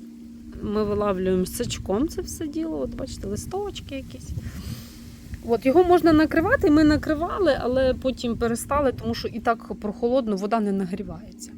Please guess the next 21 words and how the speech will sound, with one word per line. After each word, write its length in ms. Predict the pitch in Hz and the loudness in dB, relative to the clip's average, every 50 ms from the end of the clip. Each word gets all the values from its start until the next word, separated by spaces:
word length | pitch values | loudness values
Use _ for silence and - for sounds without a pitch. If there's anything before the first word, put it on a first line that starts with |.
| - - - - - - - - - - - - - - - - - 196 196 | -16 -16 -16 -14 -14 -14 -12 -12 -12 -14 -12 -12 -12 -12 -10 -10 -8 -6 -4
От, 160 | 196 180 175 - - - | -4 -4 -4 -6 -6 -4
і 380 | 247 262 269 262 269 269 254 240 | -2 0 0 0 0 0 -2 -4
купили 460 | - 247 226 - - 262 254 247 233 | -6 -8 -6 -2 0 0 2 2 0
пилосос 580 | - - 240 240 254 240 - - 226 214 220 202 | 0 0 0 2 2 0 0 -2 -2 -2 -2 -2
для 160 | 196 202 196 | -4 -6 -6
того, 180 | - - 202 208 | -4 -4 -6 -6
щоб 240 | - - 190 180 175 | -6 -8 -10 -6 -2
він 320 | 196 196 190 185 180 175 | -2 -2 0 0 -2 -2
нам 180 | 175 180 185 180 | -2 -4 -4 -6
пилососив 960 | - - 185 180 185 185 - - - 170 165 175 - - - 170 160 160 | -4 -4 -4 -4 -4 -6 -8 -10 -8 -8 -8 -8 -8 -6 -6 -6 -6 -6
дно 560 | 156 143 165 151 160 165 151 147 143 143 151 160 - - - - - - | -4 -2 0 2 2 2 0 0 -2 -6 -6 -8 -8 -14 -16 -12 -10 -8
від 400 | 165 165 185 180 - - - - - - - - - - - - - - - - - - - - - - - | -6 -2 -4 -4 -4 -6 -12 -12 -12 -14 -14 -16 -16 -18 -18 -18 -20 -20 -20 -20 -20 -20 -20 -20 -18 -8 -2
мулу, 560 | 202 202 196 214 254 302 330 320 339 359 359 - - - - - - | 2 4 6 8 8 8 8 8 8 6 4 4 -2 -12 -10 -6 -4
від, 320 | 202 196 208 208 180 185 - 190 185 180 175 - - | -2 -2 -2 -2 -2 -2 -2 0 0 0 0 -2 0
ну, 180 | - 311 254 202 | 2 4 4 4
ось 200 | 190 196 - - | 4 2 0 0
цього 220 | - 220 208 202 | 0 2 2 2
всього, 460 | 190 - - - - 202 196 180 190 | -2 -4 -4 0 2 2 2 2 0
що 220 | 180 - - 190 190 | -4 -4 -4 -4 -4
всідається 840 | 180 - - - - 185 185 185 180 175 175 175 - - - 180 | -4 -4 -6 -6 -6 -4 -4 -4 -4 -4 -4 -6 -8 -10 -10 -8
на... 200 | 175 175 175 185 | -6 -6 -8 -8